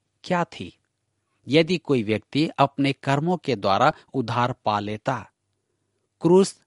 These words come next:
छल हो जाता। परमेश्वर निसंदेह मनुष्य से प्रेम करता है, परंतु उसने प्रेम से हमारा उद्धार नहीं किया है। प्रेम परमेश्वर की प्रेरणा है।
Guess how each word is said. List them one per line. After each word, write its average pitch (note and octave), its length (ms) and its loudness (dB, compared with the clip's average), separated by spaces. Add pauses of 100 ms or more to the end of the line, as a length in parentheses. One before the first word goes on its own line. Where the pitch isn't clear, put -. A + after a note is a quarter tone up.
(340)
छल F#3 240 2
हो B2 200 -4
जाता। G2 480 -8 (600)
परमेश्वर D#3+ 600 4
निसंदेह C3 960 -2 (300)
मनुष्य F#3+ 500 4
से D#3 280 -2
प्रेम C#3 440 0
करता A#2+ 420 0
है, G#2+ 340 -6 (240)
परंतु D#3+ 480 4
उसने C#3 340 -2 (140)
प्रेम D#3 260 2
से A2+ 380 -4 (260)
हमारा B2+ 340 0
उद्धार A#2 480 -4
नहीं A2 340 -8
किया D#3+ 200 0
है। G#2+ 240 -10 (640)
प्रेम G3 300 4
परमेश्वर C#3+ 600 0
की D#3+ 240 -6
प्रेरणा A2 600 0
है। G#2+ 280 -8